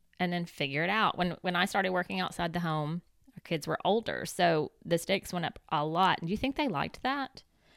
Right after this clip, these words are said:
Like, they were very capable, so now they had big chores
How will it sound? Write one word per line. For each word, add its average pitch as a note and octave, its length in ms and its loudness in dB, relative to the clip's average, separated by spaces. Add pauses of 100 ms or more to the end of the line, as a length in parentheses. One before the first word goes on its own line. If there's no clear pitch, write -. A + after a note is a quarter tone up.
(360)
Like, A3+ 220 6
they A3+ 140 10
were G4 120 8
very F3+ 400 6
capable, - 540 -2
so F#3 180 -2
now G3+ 380 2
they F3+ 180 0
had G#3 340 -2
big D#3+ 360 2
chores - 640 -8